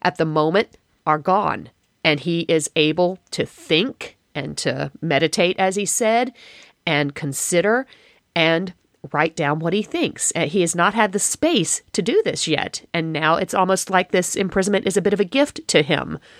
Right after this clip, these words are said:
following on the heels of, um, of his revelation. Um, and I, <laughs>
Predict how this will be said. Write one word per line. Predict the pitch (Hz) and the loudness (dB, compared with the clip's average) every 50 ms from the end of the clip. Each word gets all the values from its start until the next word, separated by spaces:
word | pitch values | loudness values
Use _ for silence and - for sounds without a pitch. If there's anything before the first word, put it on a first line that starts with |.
| - - _ | -20 -20 _
following | - - 185 160 156 160 165 160 156 165 | -2 2 2 4 4 4 2 2 2 2
on | 156 156 | 0 2
the | 165 165 | 2 0
heels | 165 - 175 156 156 143 139 151 147 - - - | 0 2 2 4 4 2 2 -2 -4 -6 -2 0
of, | 160 151 147 147 143 139 - _ - - - - - - - _ _ - | 2 4 4 2 2 -2 -8 _ -20 -20 -20 -20 -20 -20 -20 _ _ 0
um, | 160 156 147 147 151 151 156 160 151 _ _ _ _ _ _ _ _ _ _ - | 2 2 2 0 -2 -4 -8 -10 -14 _ _ _ _ _ _ _ _ _ _ 0
of | 196 160 | 2 2
his | 170 151 - | 2 0 2
revelation. | 147 147 151 151 165 185 247 240 - - - - - _ - - - - - - _ _ | 0 2 2 4 4 4 2 2 0 -2 -4 -6 -12 _ -20 -20 -20 -20 -20 -20 _ _
Um, | - 160 151 - - - - - - - 170 _ _ _ _ - | 0 0 2 2 -2 -4 -6 -10 -16 -18 -20 _ _ _ _ 0
and | - 165 151 160 - - - | 0 0 0 0 -4 0 2
I, | 147 160 - | 2 2 2
<laughs> | _ | _